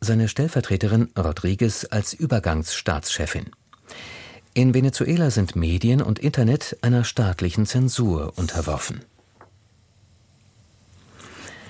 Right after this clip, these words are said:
Der Facebook-Mutterkonzern Meta ist in den U S A wegen Gefährdung der psychischen Gesundheit von Kindern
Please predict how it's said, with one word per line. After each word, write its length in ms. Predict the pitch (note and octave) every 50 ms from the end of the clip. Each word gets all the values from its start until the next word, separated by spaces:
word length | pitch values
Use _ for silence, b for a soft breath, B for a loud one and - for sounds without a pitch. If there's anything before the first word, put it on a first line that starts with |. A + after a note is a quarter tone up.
| B B B B B B B B B B B B _ - - -
Der 240 | C#3 C#3 C#3 C3+
Facebook-Mutterkonzern 1300 | B2 - D#3+ F3 F3 - - D#3+ C#3+ - G#2+ A#2 B2+ - C3 G#2+ - G#2+ G2 F2 - - - F2 E2+ E2 D#2
Meta 400 | D#2+ E2 F2+ - - C3 C3+ C3+
ist 320 | - - A#2+ A#2 - -
in 100 | A#2+ A#2
den 160 | A#2 A#2 A#2
U 120 | - A#2+ B2
S 120 | A2+ -
A 280 | - A#2 C3+ D3 C#3+ G#2
wegen 260 | G2+ F#2 E2+ G2 F#2
Gefährdung 640 | F2 E2+ - - E2+ D#2+ F2 - A#2+ B2 C3 B2+
der 220 | - G#2 G2 F#2 F2
psychischen 580 | - - - - F#3 E3+ - D3 - - B2
Gesundheit 480 | G2+ G#2 F2 E2+ A#2 B2+ B2 A#2+ G#2 -
von 200 | - G2+ F2+ -
Kindern 460 | - - C3+ D3 C3 A#2 F#2+ E2 D2+